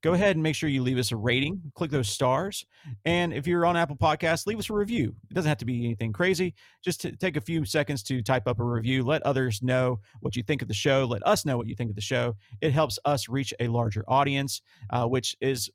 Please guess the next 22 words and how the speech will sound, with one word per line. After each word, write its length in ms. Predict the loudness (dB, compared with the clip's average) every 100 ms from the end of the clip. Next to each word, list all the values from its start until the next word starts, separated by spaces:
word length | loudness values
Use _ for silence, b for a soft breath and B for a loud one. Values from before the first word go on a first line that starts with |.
| _
what 160 | 0 2
we're 160 | 4
all 120 | 4 4
about. 320 | 0 -4 -4
We 100 | -6
just 140 | -2
wanna 180 | -2 0
become 300 | 0 -2 -2
friends 260 | -2 -2 0
with 120 | 0
everybody 520 | 0 2 2 2 -2 B B -4
and 340 | 0 0 0
help 320 | 0 2 2 0 -6
and 200 | -2 0
have 160 | -2 -2
fun. 280 | -4 -6 -12 _ _
So, 320 | 0 0 0 B B B -2
uh, 240 | 2 2 0 -8 _ _ _ _
we'd 200 | -2 0
appreciate 480 | 0 -2 0 0 0
if 180 | -2 -4
you 340 | -2 0 -2